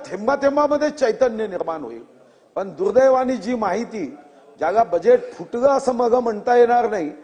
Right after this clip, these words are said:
जी माहिती मात्र माझ्यापर्यंत उपलब्ध आहे, अजूनही छत्रपती शिवाजी महाराजांचा आणि छत्रपती संभाजी महाराजांच्या या महाराष्ट्रात, खरं तर आमच्या देशाने चिंता केली पाहिजे.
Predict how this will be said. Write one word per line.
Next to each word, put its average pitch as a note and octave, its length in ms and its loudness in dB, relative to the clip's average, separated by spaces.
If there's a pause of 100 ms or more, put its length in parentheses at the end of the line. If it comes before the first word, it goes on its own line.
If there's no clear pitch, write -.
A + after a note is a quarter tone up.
(340)
जी A#3+ 100 -4
माहिती G3+ 460 -2
मात्र C#4 340 0
माझ्यापर्यंत B3 580 0
उपलब्ध A#3 520 2
आहे, G3 400 4 (460)
अजूनही B3+ 760 0
छत्रपती C4 680 -2
शिवाजी B3 480 -2
महाराजांचा A3+ 840 0 (360)
आणि A#3+ 280 -2
छत्रपती C4+ 600 -2
संभाजी B3+ 540 -2
महाराजांच्या B3+ 680 0
या C4+ 140 6
महाराष्ट्रात, G#3 760 0 (640)
खरं F3 180 2
तर A#3+ 120 0
आमच्या B3 400 2
देशाने B3 540 2
चिंता C4+ 400 0
केली B3+ 300 -2
पाहिजे. G3 460 0